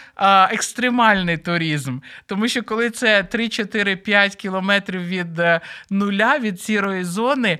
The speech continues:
і там всі живуть в цих бліндажах і сплять непонятно де, там маленькі ці ямки, спостережний пункт, або ще щось, то цей екстремальний туризм, або зелений туризм — це те, що ми там говорили, готувати ту їжу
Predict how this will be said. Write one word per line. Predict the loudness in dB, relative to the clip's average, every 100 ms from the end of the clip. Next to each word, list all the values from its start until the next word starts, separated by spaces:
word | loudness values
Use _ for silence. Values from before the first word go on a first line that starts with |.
| -6 -20 -8
і | -6
там | 2 2 2
всі | -2 -2
живуть | -2 -2 -4 -6
в | -8
цих | -4 -4
бліндажах | -4 -4 -2 0 0 4 2 2 -4
і | -4 -4 -6
сплять | -8 0 2 2 0
непонятно | -6 -4 -2 0 0 -2 -6
де, | 0 2 2
там | 2 -2
маленькі | -2 -2 -4 -6 -10
ці | -8
ямки, | 0 2 2 0 -8
спостережний | -8 -8 -4 -2 0 -2 -4
пункт, | -6 -4 -2 -4 -8 -18 -18 -6
або | -2 0 0
ще | -4 -2 -2
щось, | -2 -2 -2 -6 -20 -14
то | -6 -4
цей | -2 -2
екстремальний | -4 -6 -4 2 2 2 -2
туризм, | -4 -4 -4 -4 -2 -4 -2
або | -2 -2 -4
зелений | -4 -2 -2 0 -4
туризм — | -4 -6 -4 -4 -6
це | -6 -6
те, | -4 -2 -2
що | -4 -6
ми | -4
там | -2 -2
говорили, | 0 0 0 0
готувати | -2 -4 -2 2 2 0
ту | -6 -6
їжу | -4 -2 -2 -4